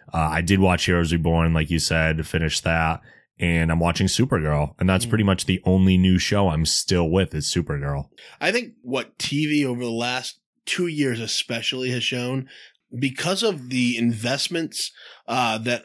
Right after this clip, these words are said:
Speaker 2: Hollywood is making into the quality of the casts,
Speaker 1: Mm-hmm.
Speaker 2: the writing, and the actual cinematography of 'em, movies for the first time in,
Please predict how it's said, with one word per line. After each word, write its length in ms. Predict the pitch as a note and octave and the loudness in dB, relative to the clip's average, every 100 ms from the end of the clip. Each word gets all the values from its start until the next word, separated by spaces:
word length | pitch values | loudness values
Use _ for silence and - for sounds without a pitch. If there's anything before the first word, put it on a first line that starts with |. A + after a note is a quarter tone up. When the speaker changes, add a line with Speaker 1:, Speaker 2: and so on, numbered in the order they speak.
| - | -8
Speaker 2:
Hollywood 500 | - B2 C3 C#3+ C#3+ | -4 -2 0 2 2
is 100 | C3 | 0
making 420 | B2+ C3+ C3+ B2+ A#2 | -2 -2 -2 -6 -8
into 200 | A#2+ A#2+ | -8 -8
the 120 | A2 | -8
quality 800 | - - B2+ C3+ D#3+ E3+ E3+ E3 - - - | -12 -8 -4 -2 0 -2 -4 -8 -16 -18 -6
of 440 | B2 B2 A#2 G#2+ A2 | -2 -2 -2 -8 -10
the 80 | |
casts, 680 | A2 - A#2 C3 - - - - - | -8 -4 -4 -4 -6 -6 -8 -6 0
Speaker 1:
Mm-hmm. 200 | G2 G#2 | 2 4
Speaker 2:
the 100 | A#2+ | 2
writing, 560 | B2 B2 C3+ C#3 C#3+ - | 0 0 0 -2 -4 -6
and 200 | B2 A#2+ | -2 0
the 120 | A#2+ | 0
actual 560 | B2 A#2+ B2+ B2 B2 A2+ | -2 -4 -2 -2 -2 -2
cinematography 720 | - B2+ A#2+ B2 A#2 A#2+ C#3 | -4 -4 -4 -4 -4 -4 -4
of 60 | D3 | -4
'em, 140 | D#3+ - - - - _ - | -6 -10 -20 -20 -20 _ -6
movies 540 | C3 D3+ A3+ B3 G3+ - | 4 4 4 2 0 -2
for 140 | C#3+ | -4
the 80 | A#2+ | -6
first 340 | - D3 D#3 | -4 -2 -2
time 320 | D#3 C#3+ C3 | -2 -2 -2
in, 440 | A2+ A#2+ A2+ G#2+ | -2 -2 -4 -6